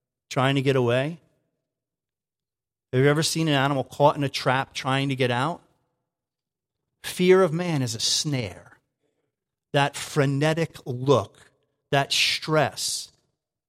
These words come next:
If that's it, God has something better for you than staying there. And again, this is not all about clapping. <laughs> It's just, it's just an example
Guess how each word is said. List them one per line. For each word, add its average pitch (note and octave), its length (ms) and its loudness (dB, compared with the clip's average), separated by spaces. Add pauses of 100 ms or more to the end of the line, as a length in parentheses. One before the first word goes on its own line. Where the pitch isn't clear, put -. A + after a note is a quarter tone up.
(560)
If A2+ 160 -6
that's C#3 380 0
it, - 340 -6 (920)
God C#3 360 0
has D#3+ 400 -4
something D3+ 680 -4
better D3+ 420 -4
for - 220 -8
you G#2 560 -10 (340)
than D3+ 140 -2
staying F3+ 500 -10
there. G2 320 -10 (260)
And C#3+ 140 -2
again, D3 420 0
this C3+ 200 -4
is C3 160 -4
not B2+ 320 0
all D3+ 300 2
about D3 480 0
clapping. - 920 -16
<laughs> C3+ 60 -8 (1200)
It's - 160 -12
just, - 280 -10 (120)
it's - 220 -6
just D#3 180 -10
an D#3 80 -8
example D#3 640 -14